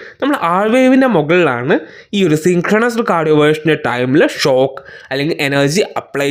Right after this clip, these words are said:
ചെയ്യുന്നത്. നമ്മളിനിപ്പോൾ defibrillation-ിൻ്റെ കേസ് എടുക്കുകയാണെങ്കിൽ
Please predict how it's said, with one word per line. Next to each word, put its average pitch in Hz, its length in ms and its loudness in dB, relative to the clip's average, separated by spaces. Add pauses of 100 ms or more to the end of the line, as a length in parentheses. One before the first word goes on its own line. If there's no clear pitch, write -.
(100)
ചെയ്യുന്നത്. 120 380 2 (380)
നമ്മളിനിപ്പോൾ 180 500 0 (140)
defibrillation-ിൻ്റെ 196 760 0
കേസ് 190 220 0
എടുക്കുകയാണെങ്കിൽ 151 680 0